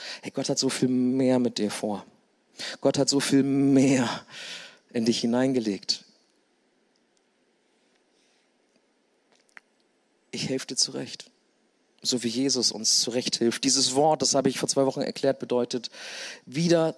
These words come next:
in den Originalzustand versetzen. Wieder das, was ausgerenkt ist, einrenken, dass wieder alles gut ist, so wie es vorher war.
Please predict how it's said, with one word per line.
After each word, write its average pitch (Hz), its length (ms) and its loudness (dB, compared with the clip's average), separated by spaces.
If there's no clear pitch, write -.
in 143 100 4
den 147 140 4
Originalzustand 131 1080 0
versetzen. - 640 -4
Wieder 143 440 2
das, - 220 0
was 143 140 0
ausgerenkt 143 680 0
ist, 127 140 -2
einrenken, 127 580 0
dass 120 180 2
wieder 139 320 0
alles 147 600 -2
gut 160 280 4
ist, - 400 -4
so 160 220 -2
wie 165 40 -2
es - 140 2
vorher 147 600 0
war. - 300 -10